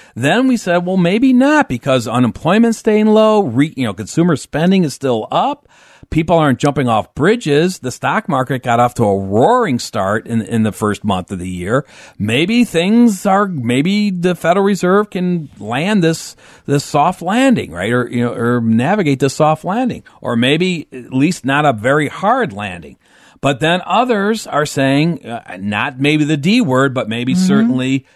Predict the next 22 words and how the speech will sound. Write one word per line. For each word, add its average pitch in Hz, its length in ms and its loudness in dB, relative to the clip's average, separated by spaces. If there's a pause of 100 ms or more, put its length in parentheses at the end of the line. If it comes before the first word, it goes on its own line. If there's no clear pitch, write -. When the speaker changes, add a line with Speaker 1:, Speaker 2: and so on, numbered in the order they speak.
(140)
Speaker 1:
yeah, 123 300 -4
the 101 120 -8
pain 139 360 -2
is 123 100 -2
still 104 240 -4
coming. 170 480 -2
Eventually, 127 1040 -2 (360)
the, 120 260 -4
the, 113 200 -6
this, 117 340 -2
the, 110 280 -6
we're 117 200 -2
gonna 120 220 0
go 117 120 -2
into 107 100 -4
recession. 120 380 -4
So 147 120 -8
now, 156 180 0
like, 151 200 -4
the 131 80 -4
big 208 240 -4
corporations, 143 1300 -2